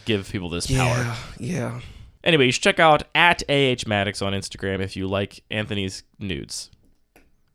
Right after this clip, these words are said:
Speaker 1: And you wanna see more cooking posts, the same noodles repeatedly, day over day, until the texture gets
Speaker 2: I
Speaker 1: just
Speaker 2: also
Speaker 1: right.
Speaker 2: do cook other things, but
Speaker 1: I mean, your noodles are great. Why,
Speaker 2: I
Speaker 1: why
Speaker 2: made,
Speaker 1: would you bother
Speaker 2: I made,
Speaker 1: cooking anything
Speaker 2: I
Speaker 1: else?
Speaker 2: made noodles for dinner yesterday. I'm gonna eat more of them for lunch today. It's gonna be great.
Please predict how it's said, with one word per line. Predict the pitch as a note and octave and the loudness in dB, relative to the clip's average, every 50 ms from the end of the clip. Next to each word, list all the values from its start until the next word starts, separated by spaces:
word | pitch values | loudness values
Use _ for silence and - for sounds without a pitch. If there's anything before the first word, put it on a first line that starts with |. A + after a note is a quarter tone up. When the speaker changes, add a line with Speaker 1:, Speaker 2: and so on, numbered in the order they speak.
| _ _ - | _ _ -6
Speaker 1:
And | A#2+ A2 | -4 -2
you | G#2 | 0
wanna | G2+ G2+ G2 | 0 0 0
see | - - G#2+ | -2 -2 -2
more | G#2 G2 F#2 | -2 -2 -2
cooking | - A2 G2 - G2 | -2 -4 -4 -6 -6
posts, | - G#2+ G2+ F#2+ F#2+ - - - - | -4 -2 -2 -2 -2 -4 -6 -8 -8
the | G2+ G#2 | -8 -6
same | - - A2 G#2+ | -4 -2 -2 -2
noodles | G#2 G#2 G2+ G2 G2 F#2+ | 0 -2 0 -2 -2 -4
repeatedly, | G#2+ - - A2+ G#2 G2 F#2 F2+ G2+ G2 F#2+ F#2 F#2 - | -4 0 0 0 0 0 -4 -4 -4 -4 -4 -4 -6 -4
day | - A2 G2 | -2 0 2
over | F#2+ G2 G2 | 2 0 0
day, | F2+ F#2+ F2+ F2 | -2 -2 -2 -2
until | F2+ F2+ - - F#2 | -2 -4 -4 -4 -4
the | F#2 | -4
texture | - - G#2+ G2 - G#2 | -4 -4 -6 -4 -4 -4
gets | - F#2+ F2+ - | -4 -4 0 2
Speaker 2:
I | A3 | 4
Speaker 1:
just | - G2 | 6 6
Speaker 2:
also | G2+ F#2+ - - | 6 6 4 2
Speaker 1:
right. | - C#3 - - - | 2 0 -4 -8 0
Speaker 2:
do | - D3 C3+ A2+ - _ _ - - - | 2 2 2 2 -2 _ _ -20 -12 -4
cook | - B2+ A2+ - | 0 0 0 2
other | A#2+ A2+ F#2+ F#2+ | 2 2 2 2
things, | - - - - - - - - - - | 0 -2 -4 -4 -4 -2 -2 -2 0 2
but | G#2+ F#2 D#2+ - _ _ _ _ - | 2 0 0 0 _ _ _ _ -6
Speaker 1:
I | C3+ | 0
mean, | C#3 C3+ C3 B2 | 0 2 2 2
your | A#2 A#2+ | 0 0
noodles | A2+ A#2+ D#3 F3 C3+ G#2 | 0 0 0 0 0 -2
are | G2 | 0
great. | A2+ C3 G2 C2 | 0 -2 -2 -2
Why, | E2 G2+ A2+ A2+ | -4 -4 -2 -2
Speaker 2:
I | G#2+ A2 | -2 0
Speaker 1:
why | A#2 A#2+ | 2 2
Speaker 2:
made, | - | 4
Speaker 1:
would | C#3 C3+ | 4 2
you | B2+ B2 | 2 4
bother | C3+ C3 C3+ | 4 6 6
Speaker 2:
I | B2+ | 6
made, | B2+ | 4
Speaker 1:
cooking | B2+ B2+ C3+ | 2 2 2
anything | C3 C3 C3 C3+ C#3+ | 2 2 2 2 4
Speaker 2:
I | F3 | 4
Speaker 1:
else? | D#3 B2+ A#2 - | 4 6 6 6
Speaker 2:
made | B2 | 6
noodles | B2+ B2 C3+ - | 6 6 4 4
for | - C3 | 2 0
dinner | A2+ A2+ - - C3+ C3+ C#3+ C#3+ | -2 0 2 4 6 6 6 6
yesterday. | C3 C#3 C#3+ D3 - - D#3 D#3+ E3+ E3 E3 - | 4 4 4 4 4 4 6 6 6 6 6 4
I'm | B2+ C3 B2 | 2 0 -2
gonna | - - A#2 A#2 G2+ | -2 -2 -2 -2 -2
eat | A2 A#2 A#2+ | -2 -2 -2
more | B2+ B2+ C#3 C#3+ | 2 4 4 4
of | C#3+ | 4
them | D#3 C#3 C3 | 2 0 2
for | - C3+ | 4 4
lunch | C3 C#3 C3+ - - - | 4 4 4 2 2 -4
today. | C#3 C3 D3+ E3+ G#3 | -2 0 0 0 0
It's | B3 - - | 0 -2 -2
gonna | - B2 A2+ G#2+ | -2 -2 -4 -4
be | F#2+ - A#2+ C3 | -4 -4 -6 -6
great. | C#3+ - - A2 G#2 - - - - - | -6 -4 -2 -2 -2 -2 -2 -4 -6 -6